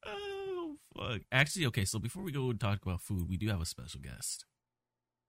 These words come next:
I didn't wanna tell you about this. Yeah, Al didn't know.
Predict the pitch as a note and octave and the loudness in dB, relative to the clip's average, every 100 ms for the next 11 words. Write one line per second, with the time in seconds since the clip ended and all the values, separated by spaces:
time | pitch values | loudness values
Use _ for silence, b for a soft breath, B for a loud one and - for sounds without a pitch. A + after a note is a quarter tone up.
0 | - G2 G2 F2+ D#2 D#2 C#2+ G#1 G#1 - | 0 4 6 4 2 -2 -2 -6 -14 -10
1 | - - - - _ _ _ _ - F2+ | -8 -8 -10 -18 _ _ _ _ 2 4
2 | D#2+ C#2+ G2 G#2+ F#2 E2+ E2 D#2+ | 4 4 4 6 4 4 4 2